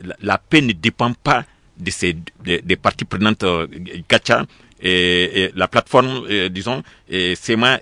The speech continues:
et le gouvernement du Mali. Ça ne dépend pas de ça. Ça dépend d'autre chose. Tu viens de faire des suppositions.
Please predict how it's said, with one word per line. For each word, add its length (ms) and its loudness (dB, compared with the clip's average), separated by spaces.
et 200 6
le 100 -2
gouvernement 220 -4
du 80 -8
Mali. 200 -8
Ça 160 -6
ne 40 -6
dépend 180 -2
pas 100 -4
de 80 -20
ça. 100 -20
Ça 160 2
dépend 200 4
d'autre 180 -6
chose. 300 -8
Tu 120 -8
viens 200 0
de 200 -4
faire 140 0
des 80 -2
suppositions. 540 -2